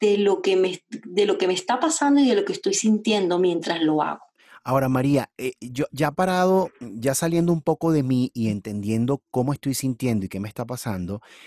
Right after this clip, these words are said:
Speaker 2: em, ¿cómo sería yo como líder? Entro a la oficina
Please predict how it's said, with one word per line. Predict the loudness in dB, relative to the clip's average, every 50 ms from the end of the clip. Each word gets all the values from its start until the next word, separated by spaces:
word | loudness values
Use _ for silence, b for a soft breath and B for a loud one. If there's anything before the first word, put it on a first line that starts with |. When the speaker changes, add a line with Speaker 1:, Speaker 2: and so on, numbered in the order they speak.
| B B B B B _ _ -2
Speaker 2:
em, | 0 2 2 4 4 2 2 2 2 2 2 0 0 0 0 0 -2 -2 -4 -8 _ _ _ _
¿cómo | 0 2 2 2 2
sería | 2 2 2 4 4 2 4
yo | 4 2 2 2
como | 2 2 2 4 4
líder? | 4 2 2 0 -2 -4 -8 -12 _ _
Entro | -2 0 0 0 2 2 0 2
a | 2
la | 2
oficina | 0 -2 -6 -8 -6 -4 -4 -4 -4 -6 -10